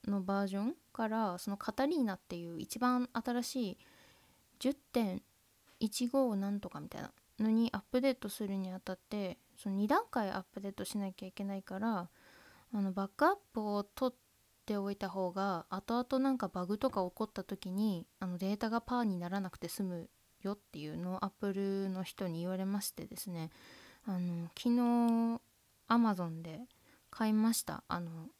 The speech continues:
なんていうの？ディスク？ディスクじゃないや、外付けのハードディスクを買いました。五百ギガのや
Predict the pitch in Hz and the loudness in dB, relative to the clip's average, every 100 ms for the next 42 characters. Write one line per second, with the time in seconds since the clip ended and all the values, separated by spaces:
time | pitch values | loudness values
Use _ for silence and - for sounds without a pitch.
0 | _ - 208 190 214 226 247 _ _ - | _ -4 -2 -2 -6 -8 -10 _ _ -4
1 | 220 202 - - 233 _ _ 214 196 - | -4 -4 -6 -4 -4 _ _ -6 -6 -4
2 | 220 214 208 170 - 202 220 220 220 220 | -2 0 -2 -4 -6 -2 -2 -2 0 2
3 | 220 - _ _ _ - - 226 214 220 | 2 0 _ _ _ -14 -2 0 2 0
4 | 208 226 220 - - 165 156 - 196 196 | 2 2 2 -2 -8 -6 -6 -6 -4 -2
5 | 190 202 - - - - - 208 214 214 | -2 -2 -6 -8 -12 -12 -8 -6 -4 -4
6 | 196 202 196 190 - _ _ _ _ - | -2 0 0 -2 -4 _ _ _ _ -8
7 | 160 | -6